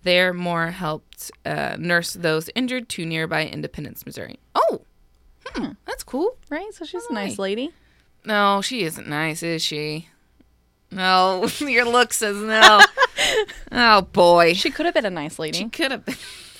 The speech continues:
Speaker 2: She
Speaker 1: I
Speaker 2: just chose
Speaker 1: sorry,
Speaker 2: to
Speaker 1: just
Speaker 2: not.
Speaker 1: skimmed.
Speaker 2: Did you see
Speaker 1: I
Speaker 2: the
Speaker 1: just
Speaker 2: part?
Speaker 1: skimmed <laughs> it. I'll, I'll, I'll get to that
Speaker 2: Yep,
Speaker 1: part.
Speaker 2: you, yep.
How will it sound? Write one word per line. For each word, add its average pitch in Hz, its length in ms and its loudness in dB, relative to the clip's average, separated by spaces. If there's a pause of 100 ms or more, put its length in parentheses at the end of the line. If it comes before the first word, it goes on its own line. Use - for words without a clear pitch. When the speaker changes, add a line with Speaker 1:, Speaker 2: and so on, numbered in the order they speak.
(340)
Speaker 2:
She 415 120 2
Speaker 1:
I - 40 2
Speaker 2:
just 392 200 2
chose 254 340 4
Speaker 1:
sorry, 285 220 10
Speaker 2:
to 214 100 -2
Speaker 1:
just 214 60 6
Speaker 2:
not. 240 300 4
Speaker 1:
skimmed. - 180 -8
Speaker 2:
Did 202 160 -2
you 220 80 2
see - 260 -4
Speaker 1:
I 226 40 4
Speaker 2:
the - 80 6
Speaker 1:
just 339 100 2
Speaker 2:
part? 220 280 8
Speaker 1:
skimmed - 420 2
<laughs> - 40 -4
it. - 160 0
I'll, 269 400 6 (220)
I'll, 240 600 -2 (140)
I'll 233 140 2
get 240 220 -10
to - 140 -12
that 190 140 -12
Speaker 2:
Yep, 208 340 2
Speaker 1:
part. - 40 -20
Speaker 2:
you, 208 140 -2
yep. 185 340 0